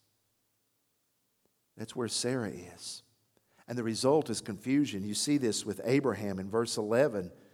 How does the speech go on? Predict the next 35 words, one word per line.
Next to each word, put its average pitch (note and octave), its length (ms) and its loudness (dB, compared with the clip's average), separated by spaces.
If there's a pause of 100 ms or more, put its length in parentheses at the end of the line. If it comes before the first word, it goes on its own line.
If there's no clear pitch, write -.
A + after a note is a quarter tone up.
(600)
It's B2+ 120 -8
displeasing E3 580 4
to C3 80 4
Abraham C#3 440 2
on A#2 100 0
account C#3 340 -4
of A#2+ 80 -4
his B2 120 -2
son. G3+ 300 0
And C3+ 80 -2
his D3 100 -2
son A3 240 0
here G#3 240 -2
is D#3+ 100 -2
a C3+ 60 0
reference C3+ 360 0
to D3+ 140 -10
Ishmael. - 520 -6 (1300)
Abraham A3+ 540 10
loves A3 460 10
Ishmael. G#3+ 360 8
For F#3 180 6
fifteen C#4 680 6
years, A3 500 8 (180)
he's A#3 200 6
been A3+ 280 12
with F#3+ 120 6
his F3+ 160 10
son. B3 240 10 (160)
And A3+ 100 8
you B3 80 12
can A#3 160 10
picture B3 360 8
them G#3+ 180 10
out A3 240 12